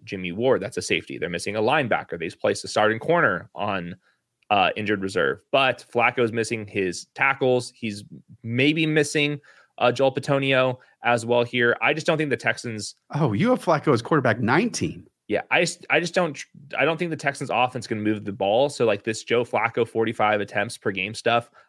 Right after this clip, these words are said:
Speaker 1: I just don't see that happening here. And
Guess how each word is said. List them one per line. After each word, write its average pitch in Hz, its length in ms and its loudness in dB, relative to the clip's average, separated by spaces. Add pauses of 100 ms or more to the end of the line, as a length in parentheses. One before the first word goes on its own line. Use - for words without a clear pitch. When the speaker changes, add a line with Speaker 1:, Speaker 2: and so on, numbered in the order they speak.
(140)
Speaker 1:
I 110 120 2
just 120 200 -6
don't 113 260 -2
see 104 560 -6 (100)
that 95 240 -2
happening 101 640 -4
here. 113 480 -2
And 98 400 -4